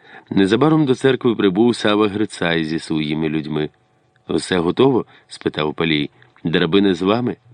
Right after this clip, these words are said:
"Так, п'ять драбин. У кожного пістоль, а то й два. Ятагани та ножі. Все готово", — відповів Сава.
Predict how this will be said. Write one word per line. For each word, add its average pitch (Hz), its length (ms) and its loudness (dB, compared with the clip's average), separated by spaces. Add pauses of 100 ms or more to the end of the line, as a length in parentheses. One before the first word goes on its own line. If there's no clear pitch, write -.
(140)
"Так, 85 300 -4
п'ять 95 360 0
драбин. 87 420 -2 (260)
У 101 100 2
кожного 110 560 4
пістоль, 104 580 0
а 101 100 -6
то 98 120 0
й 104 100 4
два. 87 280 -2 (480)
Ятагани 110 640 0
та 113 160 0
ножі. 98 400 -2 (320)
Все 95 360 0
готово", — 113 560 2
відповів 90 600 0
Сава. 80 480 -4